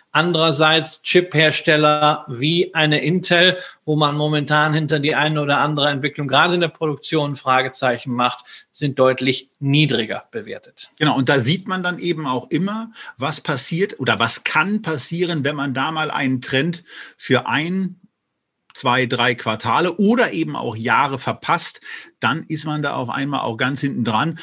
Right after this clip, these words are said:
Speaker 2: Und in dem Moment, wo man jemanden kaufen kann, der achtzig Prozent des Marktes mit den Geräten versorgt,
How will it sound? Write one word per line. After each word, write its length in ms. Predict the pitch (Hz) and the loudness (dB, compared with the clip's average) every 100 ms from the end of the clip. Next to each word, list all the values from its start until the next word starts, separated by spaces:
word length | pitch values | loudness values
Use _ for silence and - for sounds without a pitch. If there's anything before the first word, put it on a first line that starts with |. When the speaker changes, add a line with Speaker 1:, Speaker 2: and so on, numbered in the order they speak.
| - | -2
Speaker 2:
Und 120 | 131 | 0
in 140 | 135 135 | 2 2
dem 220 | 147 180 | 2 2
Moment, 580 | 170 151 165 208 - - | 0 0 2 0 -2 -12
wo 180 | 120 117 | -8 -2
man 240 | 147 143 139 | 0 2 2
jemanden 720 | 139 151 143 135 123 123 123 | 2 4 2 2 0 0 -6
kaufen 580 | - 170 220 214 175 - | -2 0 0 0 -2 -2
kann, 380 | - 135 87 - _ _ _ _ _ _ _ _ _ _ _ - | 0 0 0 -10 _ _ _ _ _ _ _ _ _ _ _ 0
der 220 | 131 139 | 2 4
achtzig 480 | 196 208 - 185 - | 4 0 -6 -8 -8
Prozent 680 | - 139 131 165 165 160 - | -2 -2 2 2 2 -4 -2
des 160 | 135 123 | -2 2
Marktes 420 | 131 143 156 156 | 2 2 0 -2
mit 240 | 131 131 - | 0 0 2
den 240 | 135 127 | 2 4
Geräten 800 | 123 113 127 233 - 123 87 - _ _ _ _ | 4 4 4 2 2 0 0 -8 _ _ _ _
versorgt, 720 | - 120 107 123 175 - - | 0 0 4 4 4 -2 -16